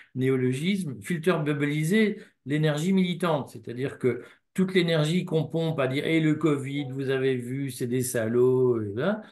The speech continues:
c'est de l'énergie qu'on distrait des combats d'actualité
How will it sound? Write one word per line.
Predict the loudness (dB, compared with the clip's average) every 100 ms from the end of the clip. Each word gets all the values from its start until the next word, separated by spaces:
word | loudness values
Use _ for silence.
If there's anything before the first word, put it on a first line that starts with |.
| _ -10
c'est | 0 2
de | 2
l'énergie | 2 4 4 4 4 4 2
qu'on | 0
distrait | -2 -4 -6 -4 2 2
des | 2 -2
combats | -6 0 2 2 0
d'actualité | -4 -4 -6 -6 -6 -2 0 0 -2